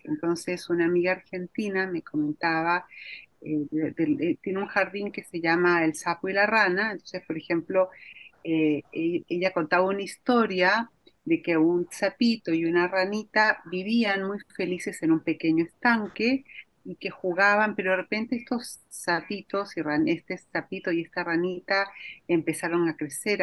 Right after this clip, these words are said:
a nadar más rápido, a saltar mejor de hojita en hojita, y ese pequeño estanque ya no les servía, entonces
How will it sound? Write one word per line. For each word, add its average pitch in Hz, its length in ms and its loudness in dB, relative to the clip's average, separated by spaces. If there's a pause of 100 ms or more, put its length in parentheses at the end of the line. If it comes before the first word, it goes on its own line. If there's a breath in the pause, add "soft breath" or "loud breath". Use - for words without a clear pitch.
a 156 180 2
nadar 151 360 2
más 143 240 0
rápido, 185 380 2
a - 20 -6
saltar 156 420 -2
mejor 160 360 0
de 156 80 -2
hojita - 380 -8
en 156 80 2
hojita, 202 560 -2 (380 loud breath)
y 202 200 -4
ese 277 440 4
pequeño 208 520 0
estanque 214 680 0
ya 220 120 4
no 269 120 10
les 247 220 4
servía, 220 580 4
entonces 233 380 -4